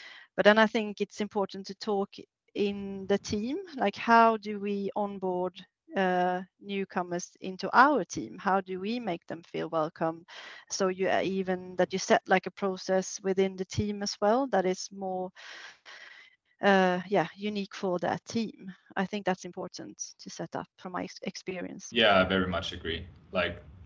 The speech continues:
Speaker 2: getting, we, we can only do so much with systems and processes here, but it is really how do one feel part of a team, and that team also needs to acknowledge how can we,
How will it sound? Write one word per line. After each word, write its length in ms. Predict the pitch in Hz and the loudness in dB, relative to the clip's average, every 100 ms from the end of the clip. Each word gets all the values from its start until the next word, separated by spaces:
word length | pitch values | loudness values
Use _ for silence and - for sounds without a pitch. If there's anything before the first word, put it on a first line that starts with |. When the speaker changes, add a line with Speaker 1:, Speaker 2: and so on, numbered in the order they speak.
| - | -2
Speaker 2:
getting, 580 | 117 104 101 95 92 95 | 2 2 4 4 4 2
we, 200 | 117 95 | -2 0
we 100 | 117 | -2
can 160 | 113 117 | 2 4
only 200 | 117 117 | 4 4
do 180 | 117 113 | 2 2
so 240 | - 107 | 4 4
much 600 | 101 95 - - - - - - | 6 4 4 -6 -8 -14 -16 -2
with 160 | 98 - | -2 -2
systems 640 | - - 95 - 95 92 | -4 -2 -2 0 0 0
and 140 | 92 87 | -2 2
processes 540 | 90 87 - 87 85 | 4 4 -2 -4 -2
here, 320 | 90 87 85 | 2 2 2
but 260 | 87 87 - - | 0 -4 -4 -4
it 100 | - | 4
is 240 | 98 98 - | 6 4 6
really 300 | 98 98 98 | 6 8 6
how 340 | 95 90 95 | 6 6 6
do 160 | 95 95 | 6 -2
one 320 | 92 87 95 | -4 -2 -2
feel 320 | 95 - 90 | -4 -4 -4
part 320 | 87 87 85 | -4 -2 -2
of 140 | 87 87 | -2 -8
a 40 | |
team, 420 | 82 87 82 85 | -10 -6 -4 -4
and 180 | 76 76 | -6 -2
that 220 | 78 82 | 0 0
team 320 | - 98 92 90 | 0 0 2 2
also 340 | 87 90 90 | 2 0 0
needs 240 | 92 92 | 0 0
to 140 | - 87 | 2 0
acknowledge 400 | 90 90 87 - | 2 2 0 -2
how 200 | - - | 2 2
can 300 | - 95 87 | 2 -2 0
we, 320 | 90 90 87 | 0 0 -4